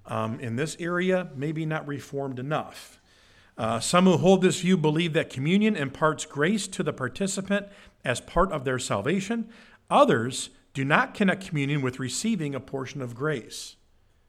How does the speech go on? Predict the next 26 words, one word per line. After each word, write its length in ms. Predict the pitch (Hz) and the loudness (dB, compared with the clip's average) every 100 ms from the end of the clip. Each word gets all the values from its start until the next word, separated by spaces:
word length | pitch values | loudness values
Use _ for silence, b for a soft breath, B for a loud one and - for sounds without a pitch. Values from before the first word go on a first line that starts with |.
| _ _ _ _ _ _ _ | _ _ _ _ _ _ _
So 240 | - 123 110 | -10 -6 -4
that's 260 | 123 - | -4 -4
where 140 | 127 123 | -6 -4
that 320 | 120 127 127 | -6 -10 -12
little 160 | 120 | -10
bit 100 | 117 | -8
of 100 | 120 | -8
variation 560 | 110 120 117 139 170 113 | -4 -4 -4 -6 -6 -10
is 120 | 95 | -12
concerned. 500 | - 95 98 95 - B B B B B | -12 -14 -14 -16 -18 B B B B B
But 180 | 147 151 | -2 0
all 360 | 151 151 226 254 | 2 6 6 4
consider 560 | 233 196 - 180 185 | 0 -2 0 2 4
the 140 | 147 120 | 4 4
body 400 | 123 135 175 170 | 6 6 4 2
and 120 | 156 | 0
blood 220 | 143 160 | 0 0
of 100 | 180 | -2
Christ 340 | - 127 123 | -2 -4 -2
to 60 | - | -6
be 180 | 120 131 | -6 -6
in 540 | - 156 208 247 262 - | -2 4 4 4 0 -2
or 260 | 151 151 | 2 2
with 460 | 127 143 202 202 151 | 2 2 0 0 -6
the 180 | 180 190 | -4 0
elements, 680 | 180 180 120 104 - - | 2 2 2 -4 -8 -8